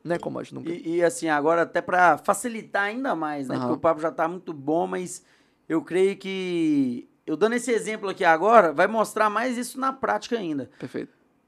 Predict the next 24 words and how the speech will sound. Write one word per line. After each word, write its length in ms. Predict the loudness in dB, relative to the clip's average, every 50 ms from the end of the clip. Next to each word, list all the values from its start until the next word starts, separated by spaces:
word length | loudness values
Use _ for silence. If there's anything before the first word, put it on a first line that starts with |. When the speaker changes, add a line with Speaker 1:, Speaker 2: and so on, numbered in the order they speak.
| _ _ _
Speaker 2:
Porque 240 | _ -8 0 2 4
você 220 | 4 6 6 6 4
tá 100 | 4 4
falando 760 | 6 6 6 6 6 4 2 2 0 0 0 -2 -2 -4 -8 _
como 240 | 0 0 2 2 0
o 20 |
cara 220 | 2 2 2 2 2
do 120 | 0 0
marketing. 640 | 0 2 2 0 0 -4 -8 -12 -12 -10 -16 -16 -8
Speaker 1:
Total. 340 | -8 -8 -8 -6 -10 -8 0
Speaker 2:
E 40 | 2
agora 240 | 4 4 6 6 6
eu 40 | 6
vou 100 | 4 4
falar 240 | 6 6 6 6
como 260 | 4 4 0 0 2 0
um 60 | 0
empreendedor 880 | 0 -2 -4 -4 -4 -4 -4 -4 -2 -2 -2 -2 0 0 0 0 0
que 140 | 0 0 0
aplica 520 | 0 0 -2 -4 -4 -2 -2 0 0 0 0
tudo 540 | 0 -10 _ _ 4 4 4 4 2 0
que 160 | 2 0 0 2
ele 160 | 2 2 0
falou. 500 | 0 2 2 2 4 4 2 0 0 -4